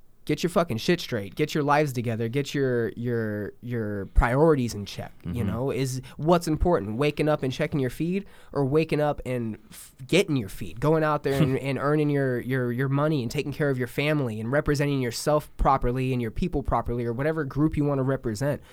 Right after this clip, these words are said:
Speaker 1: Are you doing that to your fullest? Are you really embodying the, the virtuous or the, the, the, uh, you know, whatever, the self-righteous and the, from the religious aspect, are you embodying that?
Speaker 2: Mm-hmm.
Speaker 1: And if so,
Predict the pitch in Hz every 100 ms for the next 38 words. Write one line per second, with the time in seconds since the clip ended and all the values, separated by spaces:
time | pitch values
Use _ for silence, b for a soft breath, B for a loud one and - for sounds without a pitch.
0 | B B B 127 143 165 151 165 170 165
1 | 170 170 175 180 190 - 147 151 139 151
2 | 151 147 139 b b b b - 139 117
3 | 120 131 135 139 139 135 127 117 107 104
4 | 123 113 110 131 131 143 147 139 120 117
5 | 110 110 113 113 113 - 117 107 104 98
6 | - 107 101 95 90 - - 135 120 98
7 | 98 123 113 98 107 - 139 - 120 135
8 | 139 131 - 123 123 131 131 117 117 139
9 | 139 131 127 127 131 127 - B B -
10 | 139 165 185 185 151 170 190 190 196 202
11 | 202 - - 131 98 92 - - 127 123
12 | 113 135 135 - 143 139 135 127 123